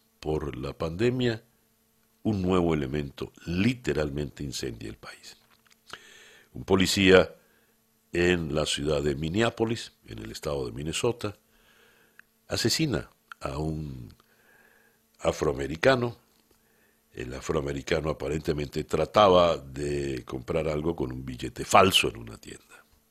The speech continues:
El video del asesinato,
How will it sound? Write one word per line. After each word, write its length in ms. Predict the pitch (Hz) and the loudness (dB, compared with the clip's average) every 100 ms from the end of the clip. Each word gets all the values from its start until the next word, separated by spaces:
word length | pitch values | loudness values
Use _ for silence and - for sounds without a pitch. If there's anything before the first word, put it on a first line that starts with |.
| _ _ _ - - _ _ _ _ _ _ _ _ _ _ _ _ _ | _ _ _ -20 -20 _ _ _ _ _ _ _ _ _ _ _ _ _
El 160 | - 90 | 0 4
video 680 | 92 95 110 120 127 117 - | 6 12 12 12 10 4 -10
del 280 | 73 80 82 | -6 -2 -2
asesinato, 760 | - 80 73 73 87 - 120 | -2 -4 -6 -4 -6 -6 -12